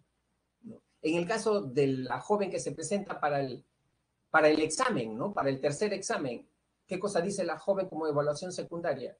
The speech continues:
"No, yo ya he revisado todos los temas de este curso, ¿no? Y sí los domino, ya los he practicado, ¿no? Puedo responder a las preguntas, cualquier pregunta que me venga, ¿no?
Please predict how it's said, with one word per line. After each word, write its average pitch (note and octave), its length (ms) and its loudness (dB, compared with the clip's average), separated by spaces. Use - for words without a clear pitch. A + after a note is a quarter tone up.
"No, A3+ 280 -10
yo B3+ 140 -8
ya A#3 160 0
he A3 40 0
revisado G#3 600 -6
todos G3+ 220 -4
los E3 160 0
temas G3 280 0
de G3 60 -4
este G3 200 -10
curso, G3+ 380 -10
¿no? E3+ 280 -12
Y G#3 100 -4
sí B3 160 -2
los A#3 180 2
domino, G3 440 -4
ya A#3 160 0
los A3 180 -2
he A#3+ 80 0
practicado, - 800 -8
¿no? E3 200 -10
Puedo A#3+ 320 0
responder D3+ 680 0
a C#3 100 -4
las C#3+ 160 -2
preguntas, D#3 540 -2
cualquier F#3 320 -2
pregunta G3+ 360 -4
que D3+ 80 -4
me D3+ 140 -2
venga, B2 400 -8
¿no? C3 200 -12